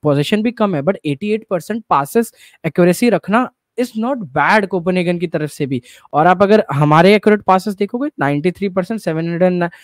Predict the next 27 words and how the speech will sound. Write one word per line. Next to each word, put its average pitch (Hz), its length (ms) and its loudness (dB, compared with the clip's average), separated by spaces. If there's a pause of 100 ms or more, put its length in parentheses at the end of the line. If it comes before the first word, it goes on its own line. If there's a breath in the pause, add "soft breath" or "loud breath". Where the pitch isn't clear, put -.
(140 loud breath)
सिक्सटी 202 340 -2
वन, 214 200 2 (180)
ठीक 175 180 -4
है? 226 100 0 (420 soft breath)
There 220 180 6
is, 247 140 -6
अ, 165 400 0
क्या 185 260 2
बोलते 170 300 2
हैं, 151 240 2
अब 156 120 -6
तुम 185 120 0
लोगों 190 160 2
को 170 40 0
<laughs> 151 320 2
लगेगा 196 100 6
कि 190 120 0
हम 175 120 4
लोग 175 140 2
हम्बल 165 300 -4
हो 175 100 0
रहे 175 100 -2
हैं 170 60 -4
या 165 60 -6
फिर 165 140 -8
कोपेनहेगन 160 500 -4
को 160 220 -4